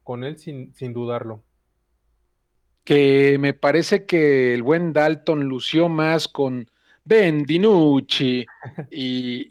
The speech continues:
Speaker 2: y todos los demás que estuvieron mientras no existió Dak, que ahora que volvió Dak, ¿no? O sea, fue un poquitín decepcionante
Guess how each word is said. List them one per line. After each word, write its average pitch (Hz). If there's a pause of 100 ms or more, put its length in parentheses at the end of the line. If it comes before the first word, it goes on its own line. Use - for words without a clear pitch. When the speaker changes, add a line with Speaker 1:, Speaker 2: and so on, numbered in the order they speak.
(120)
Speaker 2:
y 123
todos 185
los 151
demás 143
que -
estuvieron 147
mientras 123
no 135
existió 127 (320)
Dak, 143 (600)
que 131
ahora 139
que 135
volvió 117
Dak, 127
¿no? 117
O 143
sea, 135
fue 147
un 151
poquitín 190 (640)
decepcionante 131